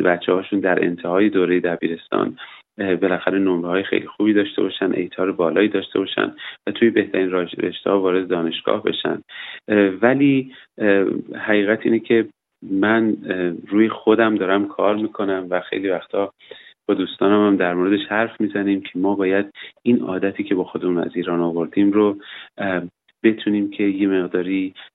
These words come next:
بازنگری بکنیم و مسیرهای متعددی که اینجا وجود داره رو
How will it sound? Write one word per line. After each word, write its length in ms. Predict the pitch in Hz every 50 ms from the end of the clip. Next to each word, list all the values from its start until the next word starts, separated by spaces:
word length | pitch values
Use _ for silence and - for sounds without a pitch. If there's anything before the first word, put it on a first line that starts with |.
| _ -
بازنگری 760 | 95 98 92 95 90 78 87 87 85 82 87 82 82 92 92
بکنیم 580 | 92 90 - - - 80 80 80 80 78 - - - - - - _ _ -
و 80 | 104
مسیرهای 460 | 101 98 98 98 - - 90 98 104
متعددی 600 | 110 107 101 101 - 85 85 85 90 95 87 92
که 120 | - - 98
اینجا 220 | 92 87 - 90
وجود 320 | 82 85 82 80 85 85 -
داره 300 | - 85 82 87 92 95
رو 280 | 104 101 101 98 98